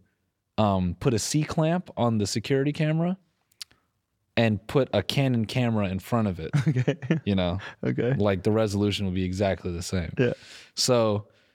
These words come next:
Speaker 1: Gabrielle Union goes up to flirt with the security guard, and he's not biting. She notices on his desk an open magazine with a, with a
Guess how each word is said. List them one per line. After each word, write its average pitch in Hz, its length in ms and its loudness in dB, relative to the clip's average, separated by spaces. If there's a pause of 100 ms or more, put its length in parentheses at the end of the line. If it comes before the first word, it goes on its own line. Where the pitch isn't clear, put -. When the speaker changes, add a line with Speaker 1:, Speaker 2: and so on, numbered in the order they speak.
(240)
Speaker 1:
Gabrielle 110 340 2
Union 139 240 0
goes 110 200 0
up 104 120 -4
to - 100 -20
flirt 107 240 -2
with 92 100 -8
the 98 60 -4
security 131 380 0
guard, 98 360 0 (1000)
and 98 460 2 (380)
he's 107 180 2
not 90 180 0
biting. 101 400 -2 (520)
She 101 200 0
notices 120 420 2
on 104 120 2
his 87 140 -2
desk 110 460 -2 (440)
an - 140 -8
open 113 300 2
magazine 98 680 0
with - 260 -2
a, 85 260 -6 (140)
with 92 160 2
a 95 220 0